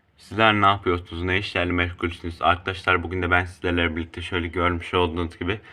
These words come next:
kışlığa yapmış olduğumuz hazırlıkları göstereceğim. Şurada görmüş olduğunuz gibi şurada tarhanam var. Önceden kanalımda da yumruklama, yoğurma videom var. Onu da bakabilirsiniz değerli izleyicilerim.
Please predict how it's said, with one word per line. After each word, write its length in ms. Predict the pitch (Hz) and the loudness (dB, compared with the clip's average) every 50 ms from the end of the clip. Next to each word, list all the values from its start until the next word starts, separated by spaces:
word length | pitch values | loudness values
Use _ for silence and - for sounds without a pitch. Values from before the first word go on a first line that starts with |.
| - - _ - | -20 -20 _ -18
kışlığa 360 | - - - - - 92 90 | -14 -12 -10 -4 0 2 4
yapmış 480 | 90 92 87 87 87 - - 87 - - | 4 4 2 2 -2 -6 -16 -10 -6 -2
olduğumuz 340 | 90 87 85 85 82 - - | -2 0 0 -2 -4 -4 -6
hazırlıkları 540 | 90 82 90 90 87 82 - - 95 92 90 | -6 -2 -2 -2 -2 -4 -6 -4 -4 -4 -2
göstereceğim. 720 | 87 95 90 90 - - 92 82 82 - 95 95 104 101 - - - - - | -2 -2 -4 -4 -4 -4 -4 -4 -2 0 -2 -2 -2 -2 -12 -20 -20 -20 -14
Şurada 280 | - - 98 90 87 98 | -8 -6 -4 -4 -2 -2
görmüş 460 | 87 95 98 95 92 92 90 - - | 2 4 4 4 4 2 -2 -4 -2
olduğunuz 380 | 92 90 90 82 92 90 87 80 | 0 0 0 0 -2 -6 -6 -6
gibi 120 | 85 80 | -6 -4
şurada 280 | 85 95 87 82 80 - | -2 -2 -2 -2 -4 -4
tarhanam 540 | - 92 87 95 101 104 98 98 101 101 | 0 0 0 0 0 0 0 0 0 0
var. 140 | 95 107 107 - - - - - - - | 0 -2 -4 -4 -10 -20 -20 -20 -12 -4
Önceden 380 | - 92 98 98 87 101 98 92 | -2 0 0 0 2 0 0 0
kanalımda 440 | 95 107 95 90 90 92 90 90 87 | 0 -2 -2 -2 -2 -2 -2 -2 -4
da 40 | 92 | -4
yumruklama, 600 | 95 92 90 90 87 85 85 - - 85 87 85 | -2 -2 -2 -2 -2 -4 -6 -8 -8 -6 -4 -2
yoğurma 500 | 87 90 90 90 90 90 90 85 85 82 | 0 2 2 2 2 0 0 -2 -2 -4
videom 320 | 82 80 - 80 76 76 | -6 -6 -6 -6 -4 -4
var. 120 | 80 92 95 | -4 -4 -4
Onu 260 | 95 95 98 95 85 | -4 -6 -6 -4 -4
da 120 | 78 73 | -4 -4
bakabilirsiniz 800 | 73 76 - - 92 85 85 92 98 - - - 92 92 87 92 | -6 -6 -6 -6 -6 -4 -2 -4 -4 -4 -6 -8 -8 -6 -4 0
değerli 340 | 95 95 95 92 95 92 95 | 0 2 2 2 2 0 -4
izleyicilerim. 680 | 90 87 92 98 95 90 90 87 95 92 92 95 101 | -6 -4 -2 -2 -2 -2 -4 -4 -4 -4 -4 -4 -8